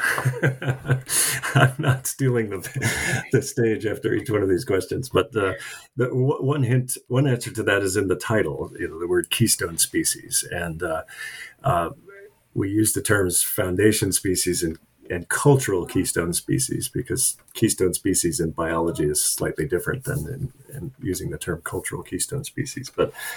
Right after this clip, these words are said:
cultural keystone species just means it's, it's very important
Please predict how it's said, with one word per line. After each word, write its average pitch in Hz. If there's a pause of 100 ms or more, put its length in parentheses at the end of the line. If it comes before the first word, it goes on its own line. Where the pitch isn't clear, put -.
(320)
cultural 156
keystone 110
species 98
just 101
means 98
it's, -
it's 95
very 92
important 80